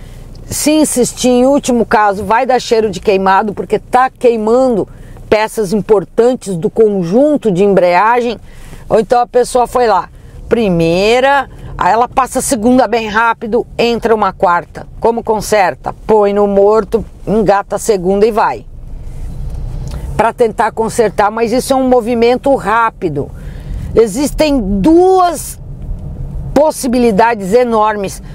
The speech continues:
duas situações em que você, você deixa entrar a marcha errada.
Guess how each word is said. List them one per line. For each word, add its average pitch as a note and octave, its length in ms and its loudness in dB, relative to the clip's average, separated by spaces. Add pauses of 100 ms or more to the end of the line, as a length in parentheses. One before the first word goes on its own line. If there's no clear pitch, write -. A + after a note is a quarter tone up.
(280)
duas C#4+ 360 2
situações A#3+ 920 0 (320)
em B3+ 300 2
que B3+ 160 0
você, A3+ 680 4 (200)
você B3+ 120 0
deixa A#3 320 2
entrar A3 320 0
a A3+ 60 0
marcha G#3 380 0
errada. F3 440 0